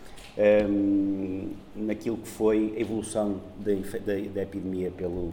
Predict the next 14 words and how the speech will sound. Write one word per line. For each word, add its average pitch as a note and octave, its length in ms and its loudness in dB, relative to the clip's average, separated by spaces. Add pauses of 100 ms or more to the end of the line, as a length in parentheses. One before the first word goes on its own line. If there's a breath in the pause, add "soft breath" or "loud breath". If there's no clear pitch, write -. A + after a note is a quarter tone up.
pelo G2 140 -2
V F#2+ 160 -4
I F#2+ 160 -2
H G2+ 320 2 (360 loud breath)
e B2+ 300 0
da G#2+ 160 2
queda A2 260 2
dos G2 240 -2
números G#2 540 0 (100)
de G#2+ 80 -2
novos G#2 300 0
casos G2+ 240 0
que - 100 -10
existem. D#2 320 -8